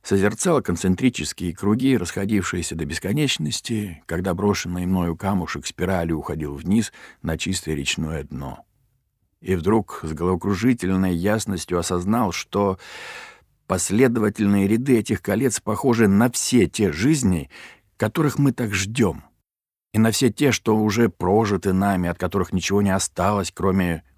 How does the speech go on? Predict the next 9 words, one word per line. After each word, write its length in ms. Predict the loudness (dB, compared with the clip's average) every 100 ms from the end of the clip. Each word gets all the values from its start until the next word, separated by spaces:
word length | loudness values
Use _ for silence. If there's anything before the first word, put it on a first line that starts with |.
| -8
волн, 440 | 0 4 4 4
возникавших 680 | 0 -2 -2 -2 -4 -4 -8
от 100 | -6
воздействия 560 | -4 -2 0 -2 -2 -2
наших 420 | 0 -2 -6 -12 -16 -12
разных 440 | -2 -2 -2 -4 -4
пребываний 560 | -4 0 0 0 0
на 120 | -2 -4
земле. 480 | -4 -4 -4 -8